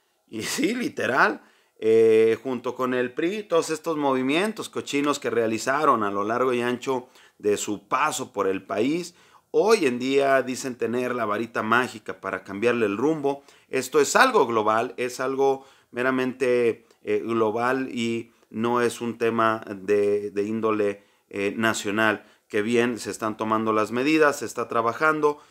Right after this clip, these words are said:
Sí hay algunas cosas que hay que decirlo por su nombre, eh, sí, no están como que siendo muy, muy coherentes. Por ejemplo, eh, Gatell, eh, ha tenido muy buenos aciertos, pero también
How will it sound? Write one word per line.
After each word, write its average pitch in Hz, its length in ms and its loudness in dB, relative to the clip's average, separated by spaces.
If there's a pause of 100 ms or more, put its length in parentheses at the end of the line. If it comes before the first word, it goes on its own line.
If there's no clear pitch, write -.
(320)
Sí 160 300 0
hay 165 280 6
algunas 139 720 -2
cosas 202 720 0 (300)
que - 240 -8
hay 123 220 -2
que 170 100 -4
decirlo 143 540 2
por 113 160 -4
su 117 140 -8
nombre, 147 500 0 (320)
eh, 92 1300 0
sí, 147 460 -4
no 127 280 -4
están 139 320 -2
como 131 300 -4
que 110 200 -6
siendo 135 340 0
muy, 135 360 -2 (280)
muy 135 200 -2
coherentes. 147 500 0
Por 113 180 -8
ejemplo, 139 540 0 (200)
eh, 110 480 2
Gatell, 135 720 0
eh, 98 560 0
ha 120 120 -2
tenido 135 280 0
muy 139 160 0
buenos 135 260 0
aciertos, 185 480 2
pero 151 160 0
también 147 400 0